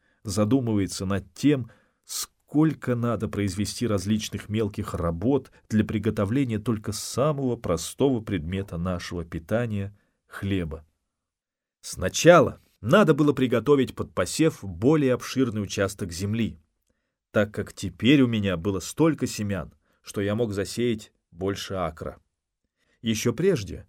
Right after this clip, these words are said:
я сделал лопату, что отняло у меня целую неделю. Новая лопата доставила мне одно огорчение. Она была тяжела, и ею было вдвое труднее работать.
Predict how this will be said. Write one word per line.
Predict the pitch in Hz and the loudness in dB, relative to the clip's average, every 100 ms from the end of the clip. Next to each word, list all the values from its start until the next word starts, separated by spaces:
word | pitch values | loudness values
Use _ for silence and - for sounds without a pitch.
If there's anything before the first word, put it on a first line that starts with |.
| _ - | _ -2
я | 104 165 | 4 4
сделал | 113 113 131 117 | 2 2 2 2
лопату, | 107 107 107 78 - - _ _ | -2 -4 -6 -12 -12 -20 _ _
что | - - 113 | -10 -2 0
отняло | 127 117 110 | 0 -4 -2
у | 101 | -2
меня | 101 104 110 | -2 0 -2
целую | - 120 110 104 101 | -2 -2 2 2 0
неделю. | 107 98 92 - - _ _ _ _ _ _ - | -2 -2 -4 -6 -18 _ _ _ _ _ _ -6
Новая | 120 185 160 147 | 4 6 8 8
лопата | 143 131 143 127 | 8 8 6 6
доставила | 117 110 135 139 120 113 | 2 4 6 6 6 4
мне | 113 117 | 6 4
одно | 87 110 | 4 2
огорчение. | 110 101 92 - 101 90 78 87 - _ _ _ _ _ - | 2 2 0 -2 -2 -2 -4 -12 -18 _ _ _ _ _ -4
Она | 123 190 | 2 4
была | 160 151 | 6 4
тяжела, | 156 135 139 151 113 - _ | 4 0 2 0 -2 -6 _
и | 120 | 4
ею | 123 139 175 143 | 6 8 8 8
было | 131 131 | 8 6
вдвое | 110 92 107 135 170 165 | 6 4 4 6 4 2
труднее | 120 110 101 117 113 | 0 0 2 0 0
работать. | 110 98 82 - - - | 0 -2 -4 -6 -20 -20